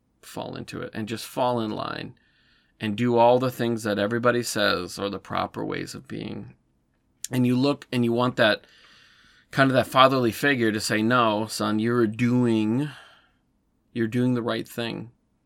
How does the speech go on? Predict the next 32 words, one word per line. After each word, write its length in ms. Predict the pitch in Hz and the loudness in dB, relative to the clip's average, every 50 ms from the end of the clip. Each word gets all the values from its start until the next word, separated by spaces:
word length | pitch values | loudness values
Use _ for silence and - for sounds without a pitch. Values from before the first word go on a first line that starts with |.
| _ | _
You 180 | - 113 113 117 | -6 -2 2 2
are 120 | 117 120 | 4 4
living 320 | 117 113 113 113 117 110 107 | 4 2 0 0 0 -2 -2
the 60 | 110 | -4
correct 340 | - - - 107 107 - - | -6 -6 -8 -8 -8 -6 -6
life." 300 | 113 107 104 98 - - | -4 -2 -2 -4 -4 -6
And 100 | 107 107 | -8 -8
to 60 | 113 | -6
kind 240 | - - 120 113 110 | -4 -4 -2 -2 -2
of 60 | 107 | -2
have 280 | 113 113 110 107 104 110 | 0 -2 -2 -2 -2 -2
this 400 | 110 110 104 101 - - - - _ _ _ _ _ _ _ _ _ _ _ _ _ _ _ _ _ _ _ _ _ _ _ _ _ _ _ _ _ _ _ _ _ _ _ - | -2 -2 -2 -2 -6 -8 -10 -12 _ _ _ _ _ _ _ _ _ _ _ _ _ _ _ _ _ _ _ _ _ _ _ _ _ _ _ _ _ _ _ _ _ _ _ -6
embrace, 400 | 123 117 107 139 147 160 160 - - | -4 -2 4 6 6 6 4 2 -2
you 140 | 110 127 123 | -2 -2 0
know, 200 | 101 - 95 90 | 0 -2 -4 -6
looking 380 | - 131 139 147 147 160 156 147 | -2 0 0 0 2 2 2 2
to 560 | 139 - - 131 127 123 120 113 113 104 - _ _ - | 2 0 -2 0 2 2 4 4 2 2 0 _ _ -8
the 140 | - 117 113 | -2 -2 0
ancient 340 | 113 120 120 - 131 107 98 | 0 0 -2 -4 -4 -4 -4
rite 340 | 107 110 113 113 107 - - | -2 0 0 0 0 -2 -2
as 280 | - 107 104 101 - - | -4 -4 -4 -4 -6 -8
a 400 | - 107 101 98 101 101 - - _ _ _ - | -4 -2 0 0 0 -2 -4 -8 _ _ _ -10
way 380 | 117 110 110 110 113 113 120 | -8 -6 -4 -2 -2 -2 -2
to, 400 | 123 123 - - 107 104 95 - - _ _ _ _ _ _ _ _ _ _ _ _ _ _ - | -4 -6 -6 -4 -4 -4 -4 -6 -10 _ _ _ _ _ _ _ _ _ _ _ _ _ _ -16
through 260 | - - 131 135 127 | -8 -4 -4 -2 -2
the 140 | 113 107 101 | -2 -2 0
liturgy, 520 | 107 117 123 127 113 101 113 113 71 - | 0 0 0 0 0 -2 -4 -6 -8 -8
bring 300 | 98 101 - 110 110 120 | -8 -4 -2 0 0 2
you 120 | 120 110 101 | 0 0 -2
closer 500 | - - - 107 107 107 - - 98 98 | -6 -8 -8 -6 -6 -6 -6 -6 -8 -8
to 140 | - - 98 | -8 -12 -12
God. 560 | - 101 104 98 95 92 - 85 - - | -10 -8 -8 -6 -6 -6 -6 -8 -10 -12